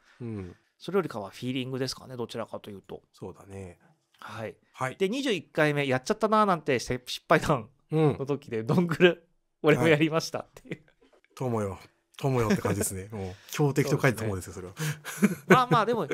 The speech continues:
Speaker 1: <laughs>
Speaker 2: 思い出してみると、
Speaker 1: うん。
Speaker 2: 私もレ-、外でロックする時、最近ロジックでも撮っちゃいますけど、
Speaker 1: うん。
Speaker 2: ツールズも使ってた時とかは、やりましたね、アイロックないとか。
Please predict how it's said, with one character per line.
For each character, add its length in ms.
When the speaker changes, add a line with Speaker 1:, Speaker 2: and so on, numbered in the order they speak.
Speaker 1:
<laughs> 240
Speaker 2:
思 240
い 60
出 80
し 80
て 80
み 100
る 120
と、 400
Speaker 1:
う 60
ん。 220
Speaker 2:
私 340
も 260
レ-、 240
外 260
で 100
ロ 100
ッ 40
ク 260
す 140
る 80
時、 180
最 200
近 140
ロ 100
ジ 120
ッ 20
ク 120
で 180
も 80
撮 80
っ 40
ち 80
ゃ 40
い 40
ま 100
す 80
け 80
ど、 300
Speaker 1:
う 60
ん。 200
Speaker 2:
ツ 120
ー 40
ル 60
ズ 120
も 220
使 160
っ 20
て 80
た 80
時 180
と 80
か 120
は、 300
や 120
り 80
ま 120
し 40
た 100
ね、 80
ア 60
イ 60
ロ 80
ッ 40
ク 120
な 100
い 60
と 80
か。 200